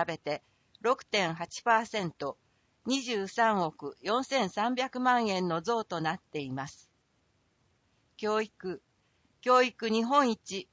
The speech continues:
を目指し、電子黒板などを全小中学校の普通教室に配備し、教育環境の充実に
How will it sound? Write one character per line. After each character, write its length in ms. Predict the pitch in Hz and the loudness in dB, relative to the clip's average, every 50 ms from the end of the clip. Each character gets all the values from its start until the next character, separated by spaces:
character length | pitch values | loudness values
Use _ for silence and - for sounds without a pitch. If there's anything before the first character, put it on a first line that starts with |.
| - - | -6 -2
を 100 | 208 226 | 0 2
目 140 | 220 196 185 | 2 2 0
指 200 | 180 214 214 214 | 0 -2 -4 -4
し、 300 | - - 156 160 - _ _ _ _ _ _ - | -6 -10 -10 -12 -14 _ _ _ _ _ _ -2
電 240 | 214 240 262 277 | 0 0 2 0
子 160 | 262 - - - | -2 -4 -6 -4
黒 180 | - 240 233 - | -4 -4 -4 -4
板 200 | 208 - 180 175 175 175 | 0 0 2 2 2 0
な 160 | 180 190 190 | -2 -2 -2
ど 160 | 175 156 139 | -2 -4 -2
を 160 | 135 123 - - _ - | -2 -4 -6 -8 _ -2
全 280 | 190 262 254 233 214 185 | 0 2 2 2 2 0
小 240 | - 240 247 262 | 0 0 0 0
中 300 | 269 - - 277 269 262 | 0 -2 -4 -4 -2 0
学 260 | 240 247 247 254 _ - | 2 0 0 0 _ -6
校 240 | - 185 175 156 147 | -2 0 0 0 0
の 160 | 156 143 151 | 0 -4 -4
普 100 | - - | -6 -10
通 280 | - - 262 277 269 262 | -12 -6 -4 -4 -4 -4
教 300 | - 269 269 254 247 247 | -2 0 2 2 2 0
室 240 | - - - 175 | -4 -10 -8 -6
に 140 | 165 160 160 | -4 -4 -4
配 260 | 175 196 233 226 220 | 0 2 2 2 2
備 140 | 190 156 156 | 0 -6 -10
し、 340 | - - - 143 147 151 - _ _ _ _ _ _ _ _ - | -10 -10 -10 -10 -12 -12 -14 _ _ _ _ _ _ _ _ -6
教 220 | - 254 262 262 | 0 4 4 4
育 240 | 269 262 - - - | 4 2 -6 -14 -4
環 280 | - 247 233 233 240 - | 0 0 0 0 0 -2
境 240 | - 180 170 160 | -2 -2 -2 0
の 160 | 160 160 - - | 0 -2 -4 -4
充 260 | - 202 233 247 240 | -4 -4 -4 -4 -4
実 300 | 233 240 226 - 220 220 | -6 -8 -8 -4 -2 -2
に 160 | 214 202 190 | -2 -2 -2